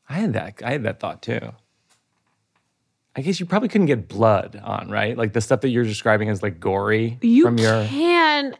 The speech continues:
Speaker 2: I, I don't wanna say it because I do still think I can make it happen.
Speaker 1: <laughs> You're holding a candle for it.
Speaker 2: Yeah,
Speaker 1: Yeah,
Speaker 2: I'm
Speaker 1: I get it.
Speaker 2: a-, and they let me make it. The grossest thing,
Speaker 1: <laughs>
Speaker 2: they let me make it. We brought, it was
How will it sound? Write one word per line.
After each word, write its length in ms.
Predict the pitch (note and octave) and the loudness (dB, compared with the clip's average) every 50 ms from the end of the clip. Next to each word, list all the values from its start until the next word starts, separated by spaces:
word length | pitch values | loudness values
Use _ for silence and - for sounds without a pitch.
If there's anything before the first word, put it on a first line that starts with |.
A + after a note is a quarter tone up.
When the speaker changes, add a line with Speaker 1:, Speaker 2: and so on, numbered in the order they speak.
| _ _ _ _ _ _ | _ _ _ _ _ _
Speaker 2:
I, 140 | A3+ B3 C4+ - | 2 2 4 2
I 120 | C4+ C#4+ | 0 0
don't 160 | C#4+ D#4+ D#4+ | 0 0 0
wanna 220 | E4+ F#4 F#4 G4 G4 | 2 2 2 2 2
say 640 | D4 - - - - - G3 G3 G#3 G#3+ A#3 B3+ C4+ | 0 -2 -6 -6 -2 0 0 2 2 2 2 2 2
it 100 | A3+ G3+ | 2 0
because 300 | A3+ G#3+ A3+ A3+ G#3 G#3 | 0 2 2 0 2 2
I 120 | G3+ F#3+ | 2 0
do 460 | F3+ E3+ E3 D#3+ F#3+ G3+ G#3 G#3+ G#3 | 0 -2 -4 -2 0 2 4 4 2
still 320 | G3+ - - - G#3 G3+ G3 | 0 -2 -4 -2 0 0 0
think 360 | F#3+ - - E3+ F#3 F3+ F#3 | -2 -4 -4 -4 -2 0 0
I 100 | F3+ F3+ | -2 -2
can 220 | F3 - G3+ F3+ | 0 -2 -2 0
make 180 | F3 E3+ E3+ E3+ | 0 0 0 -2
it 80 | F3 E3 | -2 -2
happen. 460 | D#3+ E3 D#3 D#3+ D#3+ - G3+ G#3+ - | 0 0 0 0 0 0 0 4 4
Speaker 1:
<laughs> 0 | |
You're 80 | D3 C3 | 6 6
holding 240 | C3+ B2+ A#2 A2 | 6 4 4 2
a 60 | G2+ F2+ | 0 -2
candle 260 | F#2 F#2+ F#2 F2+ F2+ | -4 -4 -6 -6 -6
for 200 | F2 - G#2 F#2 | -6 -6 -6 -6
it. 120 | - - - - - _ _ _ _ | -8 -8 -12 -18 -20 _ _ _ _
Speaker 2:
Yeah, 480 | G#3+ G#3+ A3 G#3+ G#3 F#3+ F3 - - - - | 0 2 4 4 4 2 0 -2 -4 -4 0
Speaker 1:
Yeah, 80 | A#2+ | 2
Speaker 2:
I'm 80 | - G#2+ | 2 4
Speaker 1:
I 60 | A2+ B2 | 2 2
get 200 | A#2 A#2 F#2+ G2 | 2 0 -2 -2
it. 140 | - - _ _ _ _ | -6 -10 _ _ _ _
Speaker 2:
a-, 200 | A3+ A#3+ A3 - B3 | 0 0 0 2 0
and 160 | B3+ B3+ B3+ | 0 2 2
they 140 | C4 C#4+ C#4 | 2 0 0
let 360 | B3 A#3+ A3+ A#3+ D#4+ F#4 - | -2 0 2 2 0 2 2
me 180 | F#4 F#4+ F#4 F4 | 2 4 4 4
make 480 | D4 B3+ A#3+ A#3 A#3+ C#4+ - - - | 4 4 4 4 4 4 2 -2 -4
it. 340 | - - - G#2+ A#2 - - _ _ _ _ _ _ | -4 -4 -2 -4 -6 -8 -10 _ _ _ _ _ _
The 160 | G3 A#3 C#4 | 0 2 2
grossest 560 | A3+ G3 A#3+ B3+ C4+ E4 - - - - - | 4 4 4 4 4 4 2 4 4 4 6
thing, 580 | - D4+ C4+ B3+ A#3+ A#3 A#3 A#3+ B3 A3+ C#4+ D4 | 6 4 4 6 6 6 4 6 4 2 2 4
Speaker 1:
<laughs> 540 | - G#3+ - - - E3 - - - G3 - | 2 2 2 2 -2 -2 -2 2 0 2 2
Speaker 2:
they 140 | A#3 A#3+ A#3 | 4 2 2
let 280 | A#3 A3+ A#3 A#3 - | 2 2 2 2 2
me 160 | - E4 E4+ | 2 2 4
make 320 | D#4 D4+ C#4 C4 C4+ A#3 A#3+ | 2 2 2 2 0 2 2
it. 460 | B3+ B3+ B3+ C4+ C4+ B3 - - - _ - - - - - - - _ - - - | 2 4 6 6 4 4 2 -2 -10 _ -20 -20 -20 -20 -20 -20 -20 _ -20 0 2
We 260 | F#4 D4 A#3+ A#3 E4 | 4 6 8 6 6
brought, 380 | A3+ G#3+ A3+ A#3 A#3+ C4+ C4+ - | 6 4 6 6 4 4 4 2
it 120 | B3 B3 G#3 | 0 2 4
was 180 | A3+ A#3 G#3+ | 4 2 2